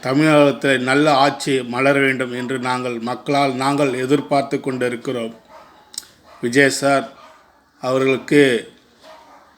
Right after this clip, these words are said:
நாங்கள் வேண்டுகோள், வேண்டுகோள் தெரிவித்துக் கொள்கின்றோம். ஏ-, ஏனென்றால்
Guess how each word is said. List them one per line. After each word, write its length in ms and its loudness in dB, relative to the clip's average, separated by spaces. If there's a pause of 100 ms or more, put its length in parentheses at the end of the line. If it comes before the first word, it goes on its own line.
(1200)
நாங்கள் 760 2
வேண்டுகோள், 720 0 (300)
வேண்டுகோள் 600 -2
தெரிவித்துக் 460 -2
கொள்கின்றோம். 580 -2 (1700)
ஏ-, 240 2
ஏனென்றால் 840 4